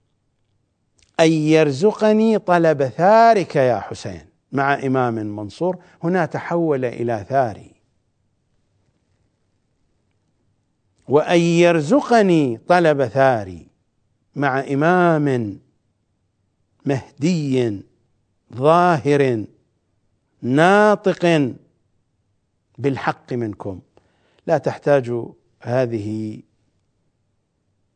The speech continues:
العبائر إلى كثير كلام، لأنني في مقام الإيجاز، وإلا فهي تحتاج قطعا إلى شرح وتفصيل،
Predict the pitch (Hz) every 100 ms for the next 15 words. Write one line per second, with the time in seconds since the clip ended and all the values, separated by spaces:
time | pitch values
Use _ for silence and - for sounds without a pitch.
0 | _ _ _ _ _ _ _ - 123 107
1 | 120 143 127 120 117 110 - 123 123 117
2 | 123 - 139 123 107 120 147 160 156 151
3 | 160 - _ _ _ 139 165 196 190 160
4 | 135 - 147 143 180 175 151 107 120 104
5 | 127 101 90 - 123 113 127 123 117 -
6 | _ _ - 147 143 127 - 160 151 113
7 | 101 - - 131 123 160 120 113 117 104
8 | 139 107 120 110 101 98 - 76